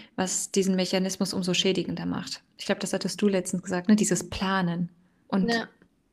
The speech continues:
Speaker 1: dieses Planen finde ich so schwierig, weil im Affekt passiert viel. Im Affekt sagt man manchmal Sachen und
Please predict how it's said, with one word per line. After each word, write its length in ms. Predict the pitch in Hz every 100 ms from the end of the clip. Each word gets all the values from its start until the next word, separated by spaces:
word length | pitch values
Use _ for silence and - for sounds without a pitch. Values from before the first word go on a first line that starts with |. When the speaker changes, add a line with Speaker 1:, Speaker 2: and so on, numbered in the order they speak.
| _
Speaker 1:
dieses 280 | 202 196 185
Planen 540 | - - 254 269 247
finde 240 | 226 208 233
ich 120 | 226
so 120 | 220
schwierig, 400 | - 220 202 202
weil 120 | 208
im 120 | 208
Affekt 540 | - 214 - 294 294 -
passiert 360 | 220 214 226
viel. 340 | 220 - 254 196
Im 120 | 175
Affekt 340 | 175 - 226
sagt 220 | - 202 202
man 120 | 196
manchmal 300 | 185 - 185
Sachen 580 | - 247 - 277 311 302 _ _ _ _ _ -
und 320 | 220 214